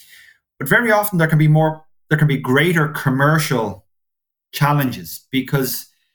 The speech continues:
employers, and, and this feeds in then to the reputational risk as well. We're now in an era of social media,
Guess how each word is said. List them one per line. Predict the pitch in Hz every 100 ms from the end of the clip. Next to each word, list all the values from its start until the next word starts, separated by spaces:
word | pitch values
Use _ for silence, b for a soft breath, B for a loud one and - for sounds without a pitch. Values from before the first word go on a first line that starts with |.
| _ _ _
employers, | 143 135 135 - 147 165 190 175 156 151 -
and, | 151 147
and | 147
this | 175 -
feeds | 170 156 135
in | 147 156
then | 135 135 123
to | 123
the | 127
reputational | 117 135 131 117 131 131 123 117 104
risk | 110 107 107
as | 101
well. | 113 107 98 B B B _
We're | 139
now | 147 214 214
in | 180
an | 156
era | 160 156 143 123
of | 120
social | - 131 123 123
media, | 117 127 127 123 123